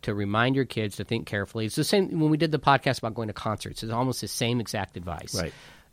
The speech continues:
Speaker 1: I guess the main part here is if you're somebody like me who really enjoys this time of year, enjoys the genre of horror films and stuff like that,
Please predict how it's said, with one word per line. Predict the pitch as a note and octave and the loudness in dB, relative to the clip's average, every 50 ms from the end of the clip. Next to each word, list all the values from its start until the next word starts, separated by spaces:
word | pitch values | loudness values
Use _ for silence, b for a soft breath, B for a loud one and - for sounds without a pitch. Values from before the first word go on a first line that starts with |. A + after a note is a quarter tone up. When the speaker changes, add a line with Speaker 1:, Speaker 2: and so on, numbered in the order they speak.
| - - - - - - | -20 -20 -20 -10 -4 -2
Speaker 1:
I | B2+ A#2+ | -2 0
guess | A#2+ C#3 D3+ D3 - - | 2 2 2 2 2 0
the | C#3 A#2+ | -2 0
main | A#2+ A#2+ B2 C3 C#3+ D#3 D#3 C#3 | 2 2 2 2 2 2 0 -2
part | - - - C3+ B2 A2 - | -2 -4 -2 0 0 -2 -4
here | - - D3 C#3+ C3+ A#2+ A2 | -4 -2 0 0 2 2 2
is | G#2 G2+ - - | 0 -2 -4 -6
if | A2+ G2 G#2 | -6 -4 -4
you're | G#2 G2 | -4 -4
somebody | - - A2+ G#2+ G#2 G2+ G2+ G2 | -4 -4 -2 -2 -2 -2 -2 -2
like | F#2+ F#2 F2 - | -4 -4 -4 -2
me | B2+ C3+ C3+ A#2+ G#2 | 0 0 2 2 0
who | F#2 G#2 F#2+ | -2 -2 -4
really | F2+ G2+ G#2 G2 G2+ F#2+ | -2 -2 -2 -2 -2 -2
enjoys | F#2 F2+ F2 G2 G2 G2 G2 G2+ G2+ F#2+ - - | -4 -4 -4 -4 -2 -2 0 0 -2 -2 -4 -6
this | - F#2 F2+ - - | -8 -8 -8 -8 -8
time | - - G#2 F#2+ F#2+ F#2 | -8 -6 -6 -6 -6 -8
of | F2+ G2 | -8 -6
year, | F#2 F#2 F#2 F#2 | -6 -4 -4 -4
enjoys | F#2 F2+ - F#2+ F2+ F2+ F#2 F2+ | -4 -6 -6 -4 -4 -4 -4 -6
the | - F#2 | -8 -8
genre | F2+ G2 G2 G2 G2+ G2 F#2+ F#2 F#2 F#2 | -4 -2 0 2 2 2 0 -2 -2 -2
of | F#2 F#2 F2+ E2 F#2 F2+ F2+ F2 | -4 -4 -6 -6 -8 -8 -10 -10
horror | - F#2 F2+ F2 F2 F2+ | -8 -8 -6 -6 -6 -6
films | - - - F#2 F2+ F#2 F2 E2 | -8 -10 -8 -8 -6 -6 -6 -8
and | F#2 F2+ | -8 -10
stuff | - - G2+ - - | -8 -8 -8 -8 -8
like | F#2+ F2 - | -8 -8 -6
that, | G#2+ G#2 G2+ G2 - | -4 -2 -2 -2 -2